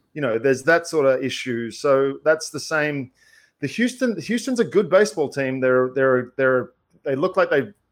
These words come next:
had a great spring training and they've just not stopped being fundamental baseball players.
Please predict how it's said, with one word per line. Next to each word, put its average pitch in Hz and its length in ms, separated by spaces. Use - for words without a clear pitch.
had 135 200
a - 20
great 131 400
spring 208 240
training 190 360
and 165 100
they've 120 180
just 156 300
not 156 280
stopped - 460
being 143 320
fundamental 139 640
baseball 127 380
players. 101 420